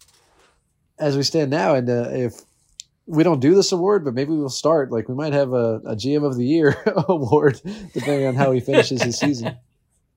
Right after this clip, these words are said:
Speaker 2: Yeah, he's looking solid so far. Made, it, it was, like, questionable at first, but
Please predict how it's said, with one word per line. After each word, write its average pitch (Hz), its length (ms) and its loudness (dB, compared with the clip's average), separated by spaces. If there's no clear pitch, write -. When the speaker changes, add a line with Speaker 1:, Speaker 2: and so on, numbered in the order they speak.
Speaker 2:
Yeah, 104 160 -12
he's 123 140 -4
looking 135 220 -6
solid 110 440 -8
so 113 160 -10
far. 113 440 -10
Made, 113 320 -14
it, 120 120 -6
it 131 260 -2
was, 147 340 4
like, 147 280 2
questionable 147 580 0
at 147 80 -4
first, 143 320 -2
but 120 140 -8